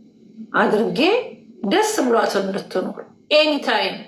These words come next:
ኤኒ ነገር ብትፈልግ ደውላ እኔን አምጡ ማለት እንደምትችል አድርጌ አስ-፣ ትኖራለች በደስታ። ከብርሃነ መስቀል ቀጥሎ ቅድስት ናት። ቅድስት ድሬ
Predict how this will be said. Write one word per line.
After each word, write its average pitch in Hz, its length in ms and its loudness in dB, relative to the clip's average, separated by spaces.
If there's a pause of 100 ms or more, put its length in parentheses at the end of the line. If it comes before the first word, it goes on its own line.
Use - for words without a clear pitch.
(960)
ኤኒ 269 280 2
ነገር 214 300 0
ብትፈልግ 220 480 0 (120)
ደውላ 202 420 2 (160)
እኔን 202 300 0
አምጡ 190 320 -2
ማለት 180 400 0
እንደምትችል 202 760 -2 (520)
አድርጌ 190 440 2
አስ-፣ 415 180 0 (300)
ትኖራለች 240 680 2
በደስታ። 214 440 -2 (680)
ከብርሃነ 233 520 2
መስቀል 214 380 0 (480)
ቀጥሎ 214 460 2 (540)
ቅድስት 190 480 -4
ናት። 165 280 -10 (480)
ቅድስት 233 560 0 (1300)
ድሬ 220 480 2